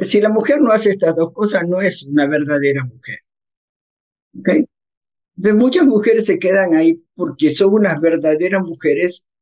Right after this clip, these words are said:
si son maltratadas. ¿Sí? Por supuesto que sufren y por supuesto que les duele. Pero toda la cultura va a decir,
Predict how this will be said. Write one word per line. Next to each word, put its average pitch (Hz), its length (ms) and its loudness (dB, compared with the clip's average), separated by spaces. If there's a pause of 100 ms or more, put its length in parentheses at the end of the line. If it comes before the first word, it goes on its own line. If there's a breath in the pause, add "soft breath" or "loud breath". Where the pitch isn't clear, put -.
(500)
si - 260 -2
son 311 180 0
maltratadas. - 920 -2 (1300)
¿Sí? - 200 -2 (1000)
Por 202 140 0
supuesto 190 440 0
que 202 120 0
sufren 185 460 0
y 156 80 4
por 143 180 -6
supuesto - 360 -4
que - 120 -2
les 151 200 0
duele. 160 640 -2 (1400)
Pero 190 480 2 (580)
toda 190 200 2
la 202 140 0
cultura 196 540 0
va 175 160 0
a 175 40 2
decir, 165 600 0